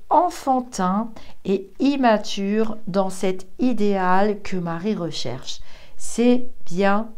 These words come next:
possible. Alors, je vous préviens, cette prestation,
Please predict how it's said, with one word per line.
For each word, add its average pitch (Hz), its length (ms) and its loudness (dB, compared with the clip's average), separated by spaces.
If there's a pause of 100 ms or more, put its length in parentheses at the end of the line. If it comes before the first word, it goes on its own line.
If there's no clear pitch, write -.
possible. 180 580 -6
Alors, 165 320 0
je 180 140 -6
vous 240 180 -4
préviens, 190 500 -4
cette 214 280 -6
prestation, 220 800 -6